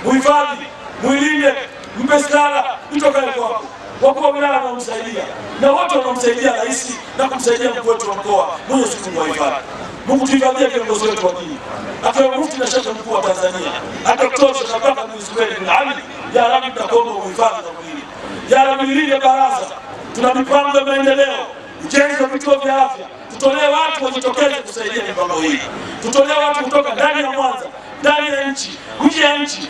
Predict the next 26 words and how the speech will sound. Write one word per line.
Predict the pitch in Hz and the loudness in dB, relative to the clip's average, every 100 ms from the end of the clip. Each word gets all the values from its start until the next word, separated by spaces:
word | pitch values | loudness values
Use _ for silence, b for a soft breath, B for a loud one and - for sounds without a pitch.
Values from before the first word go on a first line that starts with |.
| - | 2
wasaidie | - 285 277 285 285 | 4 4 2 2 0
mipango | 262 240 233 | 0 -4 0
hii | 233 | -2
ikamilike. | 240 190 190 190 185 143 - 107 185 - | 0 -4 -4 -10 -10 -10 -10 -12 -10 0
Mwenyezi | 254 254 262 | 4 4 2
Mungu, | 269 | 2
tupe | 285 | 2
umoja | 254 240 254 247 | 4 4 4 2
wa | 196 | -2
Uislamu, | 185 226 175 170 - - - - | -4 -2 -2 -4 -8 -12 -12 0
tupe | 269 | 4
umoja | 277 269 294 294 254 | 4 4 2 2 -2
wa | |
Uislamu. | 233 - 233 208 180 - - 185 | -2 -2 -2 -2 -4 -10 -12 -2
Tunakuomba | 196 240 254 247 | 0 2 2 2
Mola | 240 254 | 2 4
wetu, | 294 294 277 - - 294 | 4 2 -6 -12 -12 -4
utupe | 262 | 2
umoja | 247 240 240 233 | 2 4 0 0
wa | - | -2
Tanzania. | 196 190 180 175 147 139 - - - | -4 -2 -4 -2 -4 -6 -8 -12 0
Wajalie | 226 240 247 247 | 2 4 2 2
wa | 254 | 0
Tanzania | 240 233 226 240 233 | 0 -2 0 2 4
wote | 285 - | 4 2
kheri, | 226 214 233 | -4 -4 -4